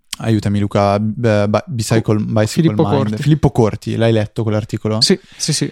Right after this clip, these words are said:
Speaker 1: È un articolo molto bello che fa riflettere e il succo è questo.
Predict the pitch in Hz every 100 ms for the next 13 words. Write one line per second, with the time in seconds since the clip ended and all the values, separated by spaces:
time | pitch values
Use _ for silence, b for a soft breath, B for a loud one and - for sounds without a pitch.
0 | - _ 131 123 123 117 131 123 113 113
1 | 113 104 - 107 107 - _ - 107 98
2 | 98 104 110 104 101 - 98 - 104 104
3 | - 120 104 104 104 104 107 131 - 160
4 | - 120 107 104 - 147